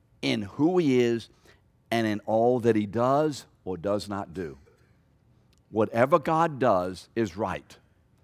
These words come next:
Whatever God does not do is also what? Right. Now, how many of us, come on, let's, let's, uh, my hand's up already before I ask the question.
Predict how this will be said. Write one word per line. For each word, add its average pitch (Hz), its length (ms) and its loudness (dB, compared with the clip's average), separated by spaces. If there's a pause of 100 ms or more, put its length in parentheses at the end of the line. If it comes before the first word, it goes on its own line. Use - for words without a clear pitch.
(240)
Whatever 113 420 2
God 127 340 0
does 110 200 0
not 139 300 -4
do 101 320 -2 (320)
is 120 160 0
also 127 400 2
what? 101 320 -2 (600)
Right. 101 240 -2
Now, 107 240 2 (140)
how 139 140 4
many 175 180 2
of 160 160 2
us, 143 220 2
come 175 200 -2
on, 92 140 -2
let's, 123 240 -2
let's, 135 180 0
uh, 113 160 0
my 123 200 0
hand's 160 340 -2
up 160 160 0
already 156 320 0
before 113 300 -2
I 98 60 -2
ask 113 180 -2
the 123 80 -10
question. 113 280 -6